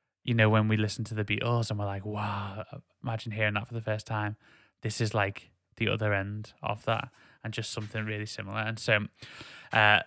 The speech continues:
yeah, so the, the album was recorded by Johnny Rotten. Uh, they had a drummer for the whole time, and their bassist actually got sacked,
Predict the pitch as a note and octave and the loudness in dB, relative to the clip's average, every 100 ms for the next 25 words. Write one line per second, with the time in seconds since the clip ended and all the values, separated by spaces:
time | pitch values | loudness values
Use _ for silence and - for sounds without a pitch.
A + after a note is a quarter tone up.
0 | - - A#2 C#3 E3 - A#2+ A2+ A2+ A2 | -4 -4 2 4 6 8 8 10 10 8
1 | - - _ _ - A#2+ A2+ A2+ - - | 4 -6 _ _ 4 6 6 2 -4 0
2 | B2 A#2+ B2+ B2+ A#2+ B2+ - A2+ G#2+ A2+ | 2 2 0 0 0 -2 2 4 4 4
3 | A2 G#2+ G2+ G#2 B2+ A#2 A2+ A2+ A2 A2 | 2 2 2 2 2 4 4 4 4 2
4 | A2 - - - - - G#2+ G2+ - A#2+ | 0 -6 -16 -20 -10 0 4 4 0 -6
5 | A2+ A2 A2 G#2+ - B2+ A#2+ A#2+ A#2 A#2 | -6 -6 -6 -10 -2 2 6 6 6 4
6 | G#2 - - - A2+ A2 A2+ A2+ A#2+ A2 | 2 -8 -8 -4 -4 -2 -2 -2 0 0
7 | G#2+ G#2+ A2 A2+ A2+ A2+ B2+ A#2 A#2 - | 2 2 6 6 6 6 4 6 4 2
8 | - A2+ G#2+ G#2 A2+ - - B2 G#2 - | -2 0 0 2 0 0 4 4 4 -4
9 | - | -12